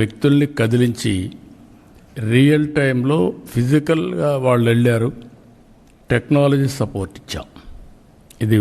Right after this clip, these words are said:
వండర్ఫుల్ ఎక్స్పీరియన్స్. ఈరోజు ఇక్కడ మీరు చూస్తే ఒక ఫైవ్ పాయింట్ ఫార్ములాతో ఈ తుఫాన్ని ఎదుర్కోవడానికి ముందుకు పోయాం. జీరో డెత్స్ ఉండాలని చెప్పి కోరుకున్నాం. ఎక్కడా ఎవరు చనిపోకూడదు.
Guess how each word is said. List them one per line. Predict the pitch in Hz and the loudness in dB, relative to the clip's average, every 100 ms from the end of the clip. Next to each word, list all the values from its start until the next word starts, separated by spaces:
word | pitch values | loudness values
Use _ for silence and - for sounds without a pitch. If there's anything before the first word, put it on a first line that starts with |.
| 92 | 2
వండర్ఫుల్ | 110 120 135 135 117 | 4 4 2 0 -2
ఎక్స్పీరియన్స్. | 107 - 117 110 113 160 208 - - - - _ _ _ _ - - - | -2 -2 0 2 2 0 -2 -10 -20 -20 -20 _ _ _ _ -20 -12 -2
ఈరోజు | 113 113 131 139 | 2 2 2 0
ఇక్కడ | 139 123 | 0 0
మీరు | 117 98 117 | 0 -2 -2
చూస్తే | 117 - 127 90 90 - - 117 | -6 -2 -2 -2 -6 -12 -6 -2
ఒక | 117 - | -2 0
ఫైవ్ | 123 135 143 139 | 2 4 2 0
పాయింట్ | 135 135 139 135 | 0 0 0 0
ఫార్ములాతో | 117 120 120 113 110 117 104 92 - - - - _ - | 0 2 2 2 0 -2 -2 -6 -12 -20 -20 -20 _ -6
ఈ | 117 - | -4 -2
తుఫాన్ని | 110 - 123 123 107 | -2 0 0 0 -2
ఎదుర్కోవడానికి | 113 104 107 113 107 98 | -4 -2 -2 0 0 2
ముందుకు | 101 98 | 2 2
పోయాం. | 90 87 85 85 - - 110 117 | 0 0 -2 -4 -12 -12 -2 2
జీరో | 135 147 151 165 - - - _ _ _ _ _ _ | 4 4 2 0 -6 -16 -20 _ _ _ _ _ _
డెత్స్ | 110 107 104 - 135 | -8 -2 -2 0 0
ఉండాలని | 117 113 107 107 | 2 2 2 -2
చెప్పి | 107 - | -4 -6
కోరుకున్నాం. | 92 87 85 80 78 - - - - - - - - _ - - - | -8 -8 -8 -10 -10 -16 -20 -20 -20 -20 -20 -20 -20 _ -20 -20 -6
ఎక్కడా | 123 120 - 143 143 131 | -4 -2 2 4 4 4
ఎవరు | 123 131 123 | 2 2 2
చనిపోకూడదు. | 120 113 107 107 104 101 | 0 0 0 0 2 0